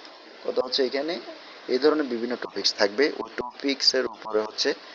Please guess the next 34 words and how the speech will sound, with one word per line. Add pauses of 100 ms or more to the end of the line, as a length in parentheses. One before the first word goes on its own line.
(360)
just (260)
আপনার
স্মার্টফোনে (520)
স্ক্রিন
রেকর্ড
করবেন, (1040)
ঠিক
আছে? (440)
আপনার
ভয়েসটা
দিবেন (100)
আর
হচ্ছে (600)
স্ক্রিন
রেকর্ড
কর-, (440)
করতে
হবে। (100)
আর (260)
ওই
যে
এখানে
আরেকটা
বিষয়
হচ্ছে
আপনার (220)
ফেস
দেখাইতে
হবে
না,
ঠিক
আছে? (1000)
আপনার
কোনো